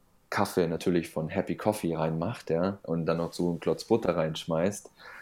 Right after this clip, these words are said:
ähm, dass es irgendwie, ähm, deinen Kopf mit mittelkettigen Fettsäuren versorgt, ja. Die Leute wissen da draußen gar nicht, dass wenn du Vitamin C im Laden kaufst, dass du achtzig Prozent davon eigentlich wieder auspinkelst und es überhaupt deinem Körper überhaupt nichts, nichts bringt. Das wissen die Leute gar nicht,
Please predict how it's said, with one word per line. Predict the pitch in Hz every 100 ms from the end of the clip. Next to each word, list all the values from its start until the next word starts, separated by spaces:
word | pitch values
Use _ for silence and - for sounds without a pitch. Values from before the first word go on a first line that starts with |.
| -
ähm, | - 87 90
dass | 87 -
es | 90 -
irgendwie, | 87 85 85 82 82 80
ähm, | - 82 82 82 80
deinen | 85 82
Kopf | - 92 -
mit | 82 -
mittelkettigen | 92 87 - 87 85
Fettsäuren | 98 104 - 85 82
versorgt, | - 78 78 - -
ja. | 82 82 92 - - -
Die | 107
Leute | 120 151 120
wissen | 170 -
da | 98
draußen | - 85 82 85
gar | 82 80
nicht, | 82 110 - _ _
dass | 80 -
wenn | 95
du | 90 85
Vitamin | 98 - 87 82
C | - 85
im | 87
Laden | 104 110 90
kaufst, | 82 85 117 - - -
dass | - -
du | -
achtzig | - - 113 -
Prozent | - - 127
davon | 104 - 98
eigentlich | 92 -
wieder | 92
auspinkelst | - - - 98 90 90 -
und |
es | 92 -
überhaupt | 92 101 98
deinem | 82 87
Körper | 98 87
überhaupt | 82 85 -
nichts, | 87 - -
nichts | 85 78
bringt. | - 151 -
Das | -
wissen | 151 -
die |
Leute | 85 73 -
gar | - 67
nicht, | - -